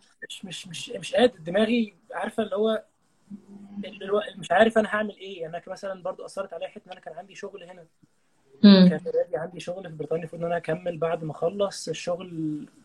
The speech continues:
Speaker 1: They, they just withdraw their offer and they're like، "ما، خلاص ما نقدرش ن-، مش هنقدر نديك الأوفر عشان ال، ال، ال circumstances وكده." ده، ده أثر عليا جدا طبعا.
Speaker 2: طبعا.
Speaker 1: أم،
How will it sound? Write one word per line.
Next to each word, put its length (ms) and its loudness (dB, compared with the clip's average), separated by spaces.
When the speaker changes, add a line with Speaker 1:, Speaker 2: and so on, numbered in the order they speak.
Speaker 1:
They, 40 -4
they 340 -6
just 120 -6
withdraw 500 2
their 120 8
offer 280 0
and 100 0
they're 200 2
like، 140 2
"ما، 240 -6
خلاص 440 -2
ما 180 -14
نقدرش 460 -2
ن-، 500 -6
مش 120 -2
هنقدر 300 2
نديك 420 -6
الأوفر 400 0
عشان 320 -4
ال، 420 -10
ال، 200 -12
ال 100 -6
circumstances 680 -2
وكده." 320 -4
ده، 320 10
ده 300 2
أثر 180 -8
عليا 220 -8
جدا 400 -14
طبعا. 320 -8
Speaker 2:
طبعا. 200 0
Speaker 1:
أم، 420 -12